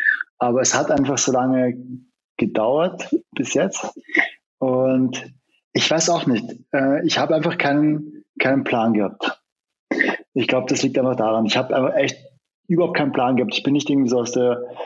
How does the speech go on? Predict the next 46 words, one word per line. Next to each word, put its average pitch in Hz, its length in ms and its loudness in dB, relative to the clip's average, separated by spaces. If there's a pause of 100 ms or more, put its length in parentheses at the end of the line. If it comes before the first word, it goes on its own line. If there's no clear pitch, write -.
(180)
aus 117 180 0
der 127 80 -2
Filmhochschule 135 540 0
rausgegangen 113 840 0
und 110 260 2
wusste 120 240 2
schon, 107 400 2
so, 104 240 0
und 107 140 0
jetzt, 113 320 0
ich - 160 0
hab 127 160 0
schon 123 160 2
mein 117 140 2
Drehbuch 123 340 0
in 120 60 2
der 117 100 2
Tasche 110 420 0
oder 117 140 2
ich - 100 -2
hab - 140 -2
schon 123 160 2
meine 117 320 2
Autorin, 120 520 0
meinen 113 280 2
Autoren 117 420 0
an 117 100 0
meiner 113 200 0
Seite, 110 340 0
der 107 320 0 (640)
nonstop 120 720 0
geile, 120 400 2 (120)
geile, 117 760 2
äh, 110 40 -2
Sachen 117 280 0
raushaut 107 480 0
und 110 120 0
ich 107 100 -6
werde 110 100 2
mich 107 100 -4
da 117 80 2
jetzt 110 200 -2
einfach 110 180 0
mit 113 180 0
dem 113 120 2
gemeinsam 110 640 0